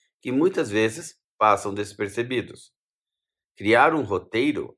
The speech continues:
é motivador. Ao escolher as atrações e ver as imagens, você sentirá um desejo crescente de conhecer esses locais. Se você chegou até aqui, está cada vez mais próximo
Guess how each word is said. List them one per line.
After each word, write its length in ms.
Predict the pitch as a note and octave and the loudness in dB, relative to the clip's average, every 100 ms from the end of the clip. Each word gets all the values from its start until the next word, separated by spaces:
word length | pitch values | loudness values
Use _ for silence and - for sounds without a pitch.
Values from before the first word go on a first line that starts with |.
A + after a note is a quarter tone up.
| _ | _
é 120 | - F2+ | -10 -8
motivador. 1080 | F#2 F#2 A2+ C3+ - C#3 D3 D3 G2+ D#2+ - _ _ _ _ _ _ | -6 -2 0 -2 -4 0 2 2 0 -2 -4 _ _ _ _ _ _
Ao 120 | F#2+ | -4
escolher 420 | G#2 - B2 B2 | -2 0 2 4
as 140 | A#2+ A#2 | 4 2
atrações 760 | A2+ B2+ B2 B2+ C3 C#3+ - _ _ _ | 0 0 0 0 0 -4 -16 _ _ _
e 140 | - C#3+ | -10 -4
ver 420 | G#2+ G2 - _ | 0 0 0 _
as 260 | F2+ F2 D#2 | -6 -6 -8
imagens, 720 | E2+ F2 A#2 D#3 F2+ - - _ _ _ - | -6 2 2 2 -6 -10 -18 _ _ _ -14
você 240 | A#2 F3+ | -4 -2
sentirá 460 | F3+ E3 D#3 C#3+ D3 | 0 -4 -2 0 2
um 140 | D#3 | 2
desejo 600 | C3 D#3 A2 C3 D3 C#3+ | 0 -2 0 0 0 -4
crescente 840 | - F3 F#3 - A2 A2+ A2+ C#3 - _ _ - | -4 -2 -2 -2 0 0 -4 -8 -10 _ _ -10
de 100 | C#3 | -6
conhecer 720 | - D3 D3 - G2 G2 - | 0 0 0 2 2 2 -4
esses 360 | F2+ F2 F2+ F2+ | -6 -4 -4 -2
locais. 560 | F#2+ - - - - _ _ _ _ _ _ _ _ _ _ _ | 0 -2 -6 -12 -20 _ _ _ _ _ _ _ _ _ _ _
Se 120 | - | -2
você 280 | C3+ D3+ F#3+ | 0 2 2
chegou 260 | F#3+ D3+ | 2 4
até 200 | C#3 C#3 | 2 4
aqui, 440 | C#3 C3+ - - - _ _ _ _ | 2 0 -6 -6 -8 _ _ _ _
está 300 | C#3+ - D3 | -12 -4 0
cada 240 | D3 B2+ | 0 2
vez 240 | A#2 A#2+ A#2+ | 2 0 -2
mais 220 | B2+ C3 | -4 -4
próximo 640 | - F#2+ F#2 G#2 A2+ F#2 | 2 2 2 -4 -8 -10